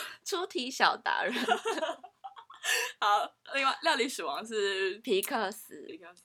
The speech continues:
Speaker 1: OK。怎么那么多皮克斯啊？你都没有出我最爱的公主系列。
Speaker 2: 因为太简单了。
Speaker 1: 哦，<laughs> 公主系列。
Speaker 2: 公主系列都是迪士尼的。
Speaker 1: 嗯，嗯。
Speaker 2: 对，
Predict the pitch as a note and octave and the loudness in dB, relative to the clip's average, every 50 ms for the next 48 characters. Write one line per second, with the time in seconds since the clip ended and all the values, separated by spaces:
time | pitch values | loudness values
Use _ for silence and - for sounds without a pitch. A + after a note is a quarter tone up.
0 | _ _ F#3 _ _ - - _ _ _ _ _ _ A3 G#3 C4 F4+ F4+ C#4 C4 | _ _ -20 _ _ -20 -20 _ _ _ _ _ _ -6 -4 -2 -2 0 0 0
1 | C#4 B3+ - G#3+ F#3+ G3 - - D3+ D3 A2 - - - _ _ - A3 C#4+ E4 | 0 0 -2 -4 -6 -6 -6 -4 -2 -2 -2 -2 -4 -10 _ _ 0 2 4 4
2 | F#4 F4+ - - - D#4+ B3+ A#3 G3 - G#3 F#3+ G3 F#3+ D#3 D3 D#3+ E3 G3+ G#3 | 6 4 4 4 2 -2 -2 -2 -2 0 2 2 2 2 0 -4 -8 -12 -12 -14
3 | - - - - - - D#3+ - - - C4+ - - _ - F#4 A4 A4+ - A#4 | -16 -18 -18 -16 -14 -12 -12 -10 -8 -10 -12 -12 -14 _ -2 -2 -2 0 -2 -4
4 | A4 A4 - C#4+ C4 A#3+ - D#4 F4 F#4 F#4 F#4+ F#4 F4+ _ _ - G3 - - | -4 -4 -4 -6 -6 -4 -6 -6 -6 -4 -4 -4 -6 -6 _ _ 2 2 4 4
5 | - - - - - F4 D#4+ C#4+ C#4+ - - - - - - - - - - - | 2 -2 -8 -4 0 0 2 2 2 2 0 -2 -4 -4 -6 -8 -8 -8 -8 -8
6 | - - - A#3 B3 G#3+ F#3 - - - E3+ D#3+ D4 D#4+ D#4 C4 F#3+ - - A3+ | -4 0 0 0 0 -2 -4 -6 -6 -6 0 2 2 2 4 2 -2 -2 -2 0
7 | G#3+ G#3 G3+ G3 F#3 F3 F#3 G3+ - G3 F3+ F3 E3+ E3 D3+ - - C#3 - - | 2 2 2 2 2 0 0 -2 -4 -4 -4 -4 -6 -8 -10 -8 -8 -6 -6 -6
8 | - - - E3+ D3+ A#2+ - - - - - - - - - - _ _ - - | -6 -8 -8 -8 -8 -10 -10 -12 -14 -12 -8 -8 -8 -8 -8 -12 _ _ -16 -16
9 | - - - - _ _ - F#3+ C#3 - - - - | -14 -16 -16 -20 _ _ -4 -2 -2 -2 -2 -4 -8